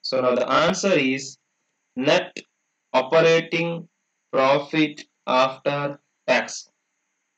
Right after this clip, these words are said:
So, nopat is equal to operating profit minus tax.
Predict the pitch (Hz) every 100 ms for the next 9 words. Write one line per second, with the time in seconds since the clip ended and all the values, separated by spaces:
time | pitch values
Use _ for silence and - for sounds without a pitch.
0 | _ _ _ _ _ _ _ _ _ _
1 | _ _ _ _ _ _ _ - - 131
2 | 143 147 165 226 - - _ _ _ -
3 | 123 139 135 131 123 120 170 - 196 _
4 | _ _ _ _ _ _ _ _ _ _
5 | - 147 - 156 160 180 170 156 139 135
6 | 156 147 147 147 - - 123 131 143 151
7 | 220 233 - _ _ _ _ - 113 104
8 | - -